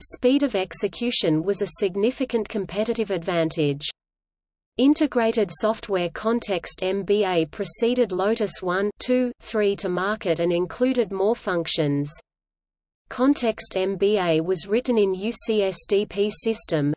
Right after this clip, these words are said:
making it very portable but too slow to be truly usable on a P C. One, two,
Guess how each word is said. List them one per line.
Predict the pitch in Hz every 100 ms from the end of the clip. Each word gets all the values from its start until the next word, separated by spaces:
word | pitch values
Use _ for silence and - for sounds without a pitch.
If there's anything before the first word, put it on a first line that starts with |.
| -
making | 240 302 - 262
it | 190
very | 165 208 240 254
portable | - 214 233 208 175 160
but | 160 -
too | - 254
slow | 285 - 233 220
to | 226
be | 185 190
truly | - - 247 269
usable | 240 202 220 220 185 160
on | 175 190
a | 180
P | - 226 - -
C. | 185 151 151
One, | - 196 240 -
two, | - 254 254